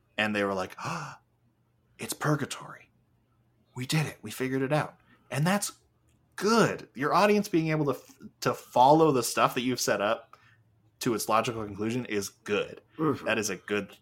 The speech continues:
Speaker 1: that is, that means you are good at writing. But what Lost then does is go, "No, it's not purgatory," for, like, a couple seasons or something. And then at
Speaker 2: Mm-hmm.
Speaker 1: the very end, it goes, "No, just kidding. It is purgatory."
Speaker 2: Yeah.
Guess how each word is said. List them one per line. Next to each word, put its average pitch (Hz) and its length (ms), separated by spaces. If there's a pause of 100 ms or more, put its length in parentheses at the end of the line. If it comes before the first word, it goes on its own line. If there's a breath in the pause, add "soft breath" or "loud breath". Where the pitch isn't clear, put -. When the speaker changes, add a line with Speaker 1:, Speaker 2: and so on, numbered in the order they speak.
(120)
Speaker 1:
that 107 160
is, 98 160
that 120 180
means 127 200
you 104 120
are 87 80
good 107 220
at 87 80
writing. 73 300 (1500)
But 131 140
what 143 240
Lost 151 400
then 139 220
does 110 540
is 123 160
go, 113 240
"No, 139 280
it's 147 140
not 139 240
purgatory," 104 720 (1040)
for, - 180 (140)
like, 135 180
a 110 60
couple 156 320
seasons 110 420
or 92 100
something. 87 480
And 175 80
then 170 120
at 127 100
Speaker 2:
Mm-hmm. 101 100
Speaker 1:
the 113 80
very 147 380
end, 123 140
it 117 80
goes, 107 240 (100)
"No, 127 300
just 120 200
kidding. 107 360 (160)
It 110 140
is 101 140
purgatory." 67 580
Speaker 2:
Yeah. 69 280